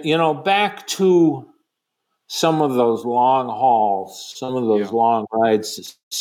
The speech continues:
Speaker 1: Simo Bay and back. Um, uh, the first year or two,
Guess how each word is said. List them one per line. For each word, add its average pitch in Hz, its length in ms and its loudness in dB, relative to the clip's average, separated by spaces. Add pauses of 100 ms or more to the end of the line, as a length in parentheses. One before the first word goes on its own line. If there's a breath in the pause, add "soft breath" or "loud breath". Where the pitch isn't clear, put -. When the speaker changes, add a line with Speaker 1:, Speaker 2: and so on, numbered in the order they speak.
(240)
Speaker 1:
Simo 104 380 0
Bay 120 200 2
and 98 140 -2
back. 95 340 -2 (1040)
Um, 120 520 0 (1600)
uh, 139 80 0
the 127 600 0 (500)
first - 560 0 (560)
year 156 500 2
or 127 40 2
two, 113 680 0